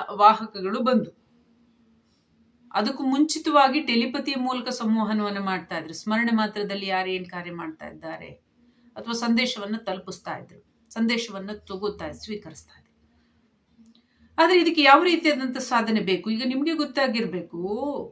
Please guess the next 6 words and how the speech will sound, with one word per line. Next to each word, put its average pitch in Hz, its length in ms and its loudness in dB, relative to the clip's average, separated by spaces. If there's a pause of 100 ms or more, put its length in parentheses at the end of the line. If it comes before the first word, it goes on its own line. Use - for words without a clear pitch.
ಸಮಾನ 285 520 2
ಸ್ಥಿತಿ, 214 720 -4
ಸಮಾನ 262 500 0 (180)
ತತ್ವ 262 380 -4 (340)
ಅದಕ್ಕೆ 240 240 -4
ಬೇಕು. 214 340 -2